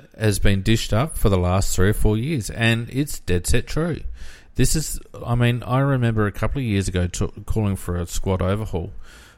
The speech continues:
um, on the basis that this squad wasn't gonna win us a flag. Now, we, we've played some very good football in the ensuing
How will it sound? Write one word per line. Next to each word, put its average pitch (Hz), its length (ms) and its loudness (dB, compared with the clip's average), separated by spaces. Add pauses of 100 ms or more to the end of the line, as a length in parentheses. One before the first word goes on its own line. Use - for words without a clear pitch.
(120)
um, 95 340 -2
on 110 220 -2
the 131 80 -2
basis 92 520 0
that 104 160 0
this 113 140 0
squad 90 300 -2
wasn't 95 320 -4
gonna 101 160 -2
win 95 180 -4
us 95 160 -4
a 110 60 -2
flag. 139 420 -6
Now, 120 220 0
we, 131 220 -2
we've 127 340 -2
played 98 320 -2
some 90 180 -2
very 123 300 2
good 117 180 0
football 123 500 2
in 110 260 -2
the 107 160 0
ensuing 107 540 -2